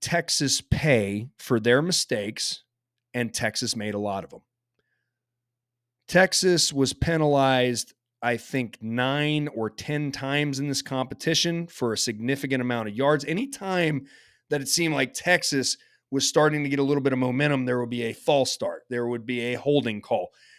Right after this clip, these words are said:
There would be an illegal formation. There would be something that would set them back. <clears throat>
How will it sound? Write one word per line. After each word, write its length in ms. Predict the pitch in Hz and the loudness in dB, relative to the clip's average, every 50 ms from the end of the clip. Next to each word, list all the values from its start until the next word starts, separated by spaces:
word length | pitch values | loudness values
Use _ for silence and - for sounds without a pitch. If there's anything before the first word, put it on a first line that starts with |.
| _ _ - | _ _ 0
There 140 | 127 127 131 | 2 4 4
would 140 | 131 123 | 4 4
be 180 | 120 131 127 127 | 2 2 2 2
an 80 | 123 127 | 2 2
illegal 320 | 127 131 135 131 131 127 | 2 2 2 2 2 -2
formation. 560 | - - 139 131 123 127 127 123 - - 117 | 0 2 2 4 4 4 2 2 0 -2 -2
There 80 | 120 131 | -4 -4
would 80 | 135 | -4
be 80 | 135 135 | -4 -4
something 800 | 131 - - - 196 208 202 180 151 - 131 113 101 98 98 98 - _ _ _ _ _ _ _ _ _ _ _ _ _ | -2 -2 0 2 4 4 4 2 2 0 0 0 0 -4 -8 -10 -12 _ _ _ _ _ _ _ _ _ _ _ _ _
that 160 | - 135 135 123 | 0 0 2 2
would 100 | 123 - | 2 0
set 240 | - - 156 147 | 2 2 2 2
them 180 | - 127 117 113 | 2 -2 -2 0
back. 340 | 113 117 98 - - _ _ _ _ - | 0 -2 -2 -4 -8 _ _ _ _ -10
<clears throat> 80 | - | -10